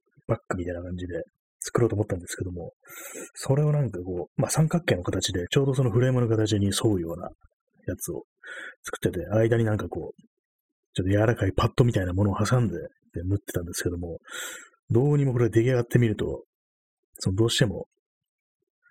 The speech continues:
その工具とかをマウントするだけのスペースがないということに気づいてしまい、これは無-、無意味だったなっていうことに気づきましたね。やっぱりなんていうかこう、バッグみたいな形の方が一番楽なんだっ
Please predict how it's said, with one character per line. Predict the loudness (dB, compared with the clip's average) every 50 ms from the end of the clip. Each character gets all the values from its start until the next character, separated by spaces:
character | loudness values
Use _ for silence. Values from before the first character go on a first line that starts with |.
| -20 -20 -20 _ _
そ | -10 -10
の | -6 -4
工 | 2 4 4 4 4 0
具 | -2
と | -2 -2 -2
か | -2 -2 -2 -2 -6 -8 -14 -16 -10
を | -4 0
マ | 2 4 4
ウ | 4 4
ン | 2 2
ト | 2 2
す | 4 4 4
る | 4
だ | 4 2
け | 0
の | 0 0
ス | 0 4
ペ | 4 4
ー | 4
ス | 4 0
が | -2 0
な | 2 2
い | 2 2
と | 0 -4
い | -4 -6
う | -6 -8 -8 -8
こ | -8 -6
と | -4 -4
に | -4 -4 -6 -6 -4
気 | 0 2 2
づ | 2
い | 2
て | 2 0
し | 0 -2
ま | -2 -4
い、 | -6 -8 -10 -12 -16 -14 -14 -14 -14 -16 -18 -20 -20 -20 -20 -14
こ | -10 0 2 4
れ | 4 4
は | 4 4 4
無-、 | 4 4 4 4
無 | 4 4 4 4 4
意 | 4
味 | 2 0
だ | -2 -4 -8
っ | -8 _ -10
た | -6 -6
な | -4 -4
っ | -6
て | -6 -4 -4
い | -4
う |
こ | -2 -2
と | -4 -4
に | -4 -6 -8 -12 _ _ _ _ _ _ _ _ -10 -8 -2
気 | 0 2
づ | 2 4
き | 2
ま | 2 2
し | 0 -2
た | -2 -4
ね。 | -8 -10 -10 -14 _ _ _ _ _ _ _ -20 _ _ _ _ _ _ _ _ -2
や | -2 2
っ | 2
ぱ | 2 2
り |
な | 4 2 0
ん | 0
て | 0 -2
い |
う | -4 -4
か | -6
こ | -8 -8 -8 -8 -10 -12
う、 | _ _ _ _ _ _ -20 -20 _ _ _ _ _ _ _ _ _ _ _ _ _ 0
バ | 2 2 2
ッ | 2 0
グ | -2 0
み | 2 2
た | 2 2
い |
な | 0 0
形 | 2 2 0 2 2 0
の | 2 2
方 | 0 0
が | -2 -4
一 | -2 -2
番 | 0 0 0
楽 | -2 -2 0 0
な | 0 0
ん | -2
だ | -6
っ | -8